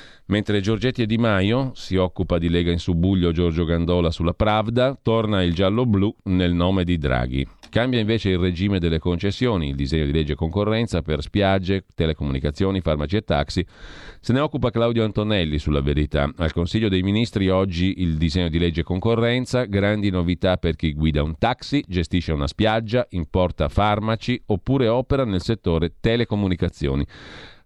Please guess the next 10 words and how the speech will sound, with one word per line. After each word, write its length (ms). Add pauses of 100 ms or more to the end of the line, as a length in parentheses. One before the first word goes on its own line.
Draghi 520
ha 120
fretta 520
di 160
aprire 440
alla 200
concorrenza 760
per 180
non 280
incorrere 720